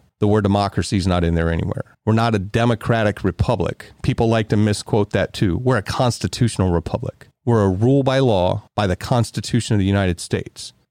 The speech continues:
So start doing ourselves a favor. And, and here's the thing. When you start slowly just accepting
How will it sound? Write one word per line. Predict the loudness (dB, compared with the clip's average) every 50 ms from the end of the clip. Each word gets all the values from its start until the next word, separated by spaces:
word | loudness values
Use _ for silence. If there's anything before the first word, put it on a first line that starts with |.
| _ _ _
So | -4 -4 -4
start | -2 -2 -2 0 0
doing | 0 2 2
ourselves | 0 0 0 0 0 0 0
a | 0
favor. | 0 0 0 0
And, | 0 0 0
and | 2 2 2
here's | 2 2 2 2 0
the | -2
thing. | -2 0 0 2 2
When | 2 2
you | 2 0 -2
start | -2 -2 0 0 0 0 -4 -8
slowly | -10 -6 -2 0 2 2 2 2 2 0 0
just | 0 -2 -2 0 -2
accepting | -6 -6 -4 -4 -4 -4 -2 -2 0 0 0 -2